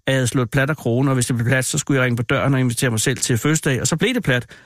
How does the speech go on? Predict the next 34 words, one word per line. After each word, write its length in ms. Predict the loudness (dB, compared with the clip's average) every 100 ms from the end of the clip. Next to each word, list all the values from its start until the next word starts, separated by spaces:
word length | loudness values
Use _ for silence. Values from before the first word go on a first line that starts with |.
| -20 _ -4
Og 120 | -2
så 80 | 0
gik 180 | -2 0
Bente 260 | 0 0
ind 80 | 0
i 40 | -2
stuen 380 | 0 2 2
og 60 | 0
sagde 200 | 0 0
det 120 | -2
til 120 | 0
Lars, 280 | 0 0 -2
og 80 | -2
så 160 | 0 0
blev 140 | 2
jeg 80 | 0
inviteret 320 | 0 0 0
ind. 160 | 0 -2 -8 -20 -20 _ _
Og 80 | -2
det 60 | 0
var 120 | 0
en 100 | -2
fortræffelig 500 | -4 -2 -2 -2 -2
fødselsdag, 520 | 0 0 0 0 -2 -8
og 120 | -2
det 80 | 0
var 60 | 0
jo 60 |
den 100 | 0
store 380 | 0 0 0 0
af 80 | 0
dem, 120 | -2 -4 -2
nummer 160 | 0
toogfyrre, 640 | 0 -2 -2 -2 0 0